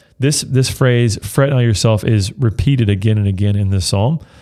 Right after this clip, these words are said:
So I see it in verse seven, verse eight. It's, it's other places as well, but that's a, that's a theme here. Don't get worked up. Don't get heated over the prosperity of the wicked. So the answer is in verse two. He, he says, "See the big picture,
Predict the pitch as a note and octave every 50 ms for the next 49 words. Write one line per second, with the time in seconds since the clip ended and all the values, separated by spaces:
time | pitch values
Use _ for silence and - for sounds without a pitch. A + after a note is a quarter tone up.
0 | - - - - - G#2+ G2 F#2+ F#2+ - - A2 G2+ G2 F#2 F#2 F2 E2+ - -
1 | - C3+ C3+ B2 C3 B2+ G#2+ G#2+ G2+ - - - - C#3 B2 B2 - - A2 G2+
2 | - - - - - B2+ B2+ A#2+ A#2 - - A2 G#2+ - G#2+ G2+ G2 F2 F#2+ A2+
3 | A#2 A2 G2 G2+ F#2 - - - - - _ _ - - A#2+ - - A#2 G#2 -
4 | A2+ G#2+ - A#2 F#2+ - - F#3 F3+ C#3+ G2+ F#2 F#2 F#2+ - - - _ _ _
5 | _ _ _ _ - B2 C3+ A#2+ B2+ C3+ C3+ D3+ C#3 A#2+ A2+ A2 A2+ A#2+ - -
6 | G#2+ G2 F#2 - G#2 A2 G#2+ C3+ C3 A#2 G#2+ A2 D3 D#3 B2 G#2+ G2+ G#2 A2 A2
7 | - _ _ _ _ _ _ _ _ - - A#2+ A#2 G#2 F#2 A2+ G#2 G#2 G2+ -
8 | - G#2 G2 - - - G#2 G2 F#2+ F#2+ G2 F#2+ G#2+ A#2+ D3 D3 - - - A2+
9 | - _ _ _ _ _ _ _ _ - - B2+ A#2+ B2+ D3 G3+ G#3 - - C3
10 | A2+ A2+ F#2+ B2 A2+ A2+ B2+ A2+ - - G3+ F3+ A#2+ G#2+ A2 G#2+ G2+ - - C#3+
11 | C3+ B2+ G2+ C3 B2 G#2+ - - - D3+ D#3 C#3 C3 A#2 F#2+ A2 A2 A#2 - -
12 | G3 G3+ - - G#2 G2 F#2 -